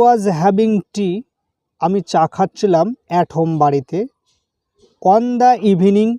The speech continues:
সন্ধ্যাবেলায় খাচ্ছিলাম, of থার্টিন্থ জানুয়ারি নাইনটিন ফর্টি এইট, উনিশশো আটচল্লিশ সালে তিরিশে জানুয়ারি আমি সন্ধ্যাবেলায় চা খাচ্ছিলাম বাড়িতে। When I was called,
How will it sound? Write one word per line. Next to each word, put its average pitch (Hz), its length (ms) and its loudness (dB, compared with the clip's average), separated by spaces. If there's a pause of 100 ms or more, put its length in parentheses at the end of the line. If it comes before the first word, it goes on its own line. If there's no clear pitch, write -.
(280)
সন্ধ্যাবেলায় 190 600 0
খাচ্ছিলাম, 151 420 -2 (280)
of 165 120 4 (180)
থার্টিন্থ 175 440 -2 (180)
জানুয়ারি 147 460 0 (600)
নাইনটিন 196 560 -4 (120)
ফর্টি 170 400 -2
এইট, 123 180 -12 (880)
উনিশশো 208 400 -2 (120)
আটচল্লিশ 165 540 -4
সালে 214 220 2 (1000)
তিরিশে 220 400 0 (140)
জানুয়ারি 151 460 0
আমি 208 120 -2 (120)
সন্ধ্যাবেলায় 156 560 -2 (100)
চা 240 180 0
খাচ্ছিলাম 151 440 -6 (100)
বাড়িতে। 170 340 -2 (960)
When 233 200 2 (200)
I - 100 6
was 220 140 2 (160)
called, 190 340 2